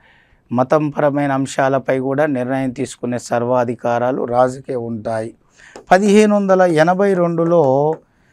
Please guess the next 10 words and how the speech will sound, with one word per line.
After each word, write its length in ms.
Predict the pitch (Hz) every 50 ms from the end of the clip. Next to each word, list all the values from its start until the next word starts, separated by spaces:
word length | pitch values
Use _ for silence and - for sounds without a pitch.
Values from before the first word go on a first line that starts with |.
| _ _ -
దీన్ 520 | 127 110 113 117 170 202 214 220 214 196 156 127
హీ 380 | 131 175 196 202 208 208 - - -
ఇలాయి 680 | 151 147 156 160 165 165 165 160 165 165 165 170 165 - -
అనేటటువంటి 1120 | 139 135 143 143 143 143 135 139 131 123 127 127 123 127 127 123 120 131 131 120 117 120
నూతన 540 | 120 117 117 135 165 190 185 - 190 190 180
మతాన్ని 840 | 165 147 139 139 131 - 135 127 127 123 127 135 131 120 117 120 - _ _ _ _ _ _ _ -
ప్రాచుర్యంలోకి 840 | 147 156 165 - - 180 170 170 165 156 156 156 151 151 147 135 143 -
తీసుకొచ్చాడు. 840 | 156 131 - - - 139 131 120 - - 139 131 131 135 143 - - _ _ _ _ - - - - -
అలాగే 460 | - 131 165 185 190 196 180 202 202 202
ముఖ్యంగా 1080 | 180 143 120 127 139 143 - - 214 202 202 202 202 202 202 190 156 135 139 147